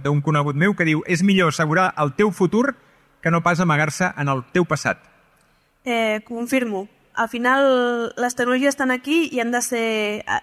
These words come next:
Speaker 2: eficients i poder competir contra grans potències com la Xina, Estats Units, i només hi ha aquesta alternativa, eh? No, no, no, no hi ha tirar enrere.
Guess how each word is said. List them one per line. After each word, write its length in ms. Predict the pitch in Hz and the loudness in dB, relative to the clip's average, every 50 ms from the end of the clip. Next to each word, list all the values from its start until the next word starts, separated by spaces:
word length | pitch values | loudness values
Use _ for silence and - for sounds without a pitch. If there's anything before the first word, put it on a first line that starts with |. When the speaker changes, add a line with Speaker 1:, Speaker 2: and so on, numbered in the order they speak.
| - | -2
Speaker 2:
eficients 600 | 240 240 - 247 233 - 247 240 254 277 254 - - | -4 -2 -2 -2 -2 -2 -2 -2 -2 -2 -4 -6 -8
i 140 | - 262 247 | -8 -4 0
poder 160 | 254 240 233 233 | 2 2 2 2
competir 500 | - 262 247 254 240 240 - 254 269 254 - | 0 0 0 0 0 0 0 -4 -4 0 0
contra 360 | 254 240 233 233 233 226 220 | 0 0 0 0 0 2 2
grans 200 | 220 214 220 214 | 2 0 0 -2
potències 420 | - 247 247 240 226 233 226 220 | -4 -4 -4 -4 -4 -4 -6 -6
com 140 | - 233 226 | -6 -4 -2
la 140 | 220 208 214 | -2 -2 -4
Xina, 340 | - - 226 226 226 233 233 | -6 -8 -6 -4 -4 -4 -4
Estats 240 | 233 240 226 220 | -4 -6 -6 -6
Units, 300 | 214 214 226 254 247 - _ _ _ _ - - _ - | -4 -4 -4 -6 -6 -8 _ _ _ _ -20 -20 _ -10
i 160 | 247 233 233 | -8 -4 -2
només 200 | 233 226 240 262 | 0 2 2 2
hi 60 | 311 | 2
ha 20 | 302 | 2
aquesta 160 | 302 269 - 247 | 0 0 -2 -2
alternativa, 500 | - 220 202 202 180 180 - 269 254 220 208 | -2 -2 -2 -4 -4 -4 -2 -2 0 0 0
eh? 60 | 233 247 | 0 -2
No, 160 | 240 233 214 | -2 -2 -2
no, 140 | 240 233 - | -2 -4 -4
no, 200 | 233 233 233 233 | -2 -2 -4 -2
no 160 | - 247 247 | 0 0 2
hi 80 | 247 | 2
ha 80 | 254 254 | 2 0
tirar 200 | 254 254 233 220 | 0 -2 -2 -2
enrere. 320 | 220 214 226 233 196 175 | -2 -2 -4 -4 -4 -6